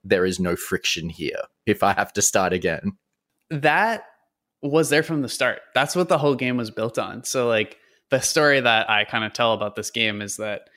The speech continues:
Speaker 2: you know, I was gonna, I had a prototype and I was gonna cancel it 'cause it was no fun at all. It was this card game where you'd be dealt random cards and, uh, you'd have to, like, adapt to the situation. And I, like,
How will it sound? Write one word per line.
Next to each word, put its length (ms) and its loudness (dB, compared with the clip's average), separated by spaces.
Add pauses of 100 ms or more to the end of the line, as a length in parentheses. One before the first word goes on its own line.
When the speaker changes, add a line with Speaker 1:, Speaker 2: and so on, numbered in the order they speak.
(180)
Speaker 2:
you 80 -2
know, 100 -2
I 120 2
was 160 0
gonna, 240 0 (880)
I 40 -4
had 140 0
a 40 -6
prototype 500 0
and 100 -4
I 80 0
was 100 -4
gonna 200 -6
cancel 460 -4
it 200 -8
'cause 160 -8
it 60 -2
was 120 -6
no 300 -4
fun 280 -8
at 100 -8
all. 360 0
It 60 2
was 180 2
this 220 -2
card 380 2
game 320 4
where 340 2 (320)
you'd 180 -2
be 140 0
dealt 320 0
random 320 -2
cards 580 2
and, 380 -2 (240)
uh, 180 2
you'd 200 -2
have 140 -2
to, 100 -2
like, 360 -4
adapt 400 -2
to 60 -8
the 120 -6
situation. 840 -2 (480)
And 300 -2
I, 140 2
like, 200 0